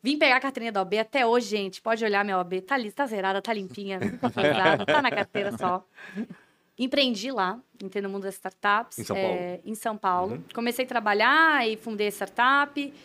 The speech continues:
Speaker 1: Três meses depois, pandemia. Eu era, trabalhava na área de vendas. Trabalhava dezoito a dezenove horas por dia.
Speaker 2: Yeah.
Speaker 1: É, um ano depois, a gente pensou em passar por rodada de investimentos.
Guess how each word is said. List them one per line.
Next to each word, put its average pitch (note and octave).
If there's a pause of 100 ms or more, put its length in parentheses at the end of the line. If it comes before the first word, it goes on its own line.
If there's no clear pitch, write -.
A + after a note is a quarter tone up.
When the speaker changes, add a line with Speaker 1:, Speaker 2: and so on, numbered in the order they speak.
(160)
Speaker 1:
Três C#4
meses B3+
depois, A3+
pandemia. G3+ (320)
Eu F#3+
era, F#3+
trabalhava F#3+
na F#3+
área F3+
de F3
vendas. G#3+ (480)
Trabalhava F#3
dezoito G3
a -
dezenove F#3+
horas F#3
por F#3
dia. G3+ (100)
Speaker 2:
Yeah. F#2 (480)
Speaker 1:
É, F#3 (440)
um A#3+
ano B3+
depois, B3
a B3
gente B3
pensou B3+
em -
passar A#3+
por A#3+
rodada A#3
de -
investimentos. G3